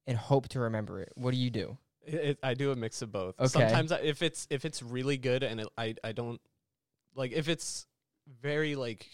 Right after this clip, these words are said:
Speaker 2: um, basic and, like, just the basic outline of an idea and it's really
Speaker 1: Yeah.
Speaker 2: good, I'm like, "Okay, I'll remember that when I get, like, something more concrete, I'll put it down."
Speaker 1: Absolutely.
Speaker 2: Or if it's something that's so, like, so random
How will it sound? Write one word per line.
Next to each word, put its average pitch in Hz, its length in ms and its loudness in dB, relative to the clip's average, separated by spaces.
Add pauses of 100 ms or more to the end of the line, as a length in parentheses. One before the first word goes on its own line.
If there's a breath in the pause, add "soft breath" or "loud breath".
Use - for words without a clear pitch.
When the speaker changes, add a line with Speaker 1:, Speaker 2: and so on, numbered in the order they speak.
(220)
Speaker 2:
um, 104 460 -8 (640)
basic 120 640 -6
and, 127 140 -10
like, 107 120 -8
just 127 240 -8
the 131 60 -4
basic 117 400 -8
outline 117 340 -8
of 117 100 -12
an 117 80 -10
idea 113 240 -8
and 107 100 -8
it's - 180 -12
really 120 160 2
Speaker 1:
Yeah. 95 120 -2
Speaker 2:
good, 113 360 -6
I'm 117 160 -8
like, 104 400 -10 (300)
"Okay, 127 240 -6
I'll 113 160 -4
remember 117 420 -4
that 110 300 -4 (260)
when 123 220 -10
I 117 80 -4
get, 113 260 -4
like, 113 140 -8
something 113 320 -8
more 107 300 -6
concrete, 104 520 -12
I'll 92 80 -14
put - 180 -16
it 104 100 -16
down." 95 260 -12
Speaker 1:
Absolutely. 113 440 -4
Speaker 2:
Or 135 80 0
if 131 120 -4
it's 131 140 -6
something 131 340 -8
that's 113 200 -6
so, 113 480 -6 (880)
like, 117 160 -10
so 143 160 -2
random 117 640 -6